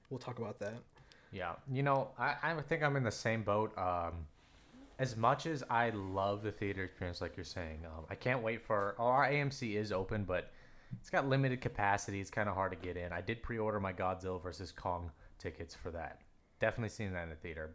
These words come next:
Speaker 2: But the option for that movie specifically and all the other movies, their whole lineup,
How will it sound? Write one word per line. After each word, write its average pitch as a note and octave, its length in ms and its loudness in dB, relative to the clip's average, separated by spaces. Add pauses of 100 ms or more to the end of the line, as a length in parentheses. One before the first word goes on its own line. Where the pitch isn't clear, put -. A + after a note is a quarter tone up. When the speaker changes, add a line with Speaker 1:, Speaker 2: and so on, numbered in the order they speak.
Speaker 2:
But C#3+ 340 8 (380)
the C3+ 100 0
option C3 580 6 (180)
for C3 160 0
that A#2 260 6
movie G#2+ 320 0
specifically G#2 680 -2
and F#2+ 60 2
all B2+ 160 4
the G#2+ 120 4 (120)
other A2 200 0
movies, F#2+ 320 -4
their F#2 120 2
whole F#2 220 0
lineup, F2+ 420 -2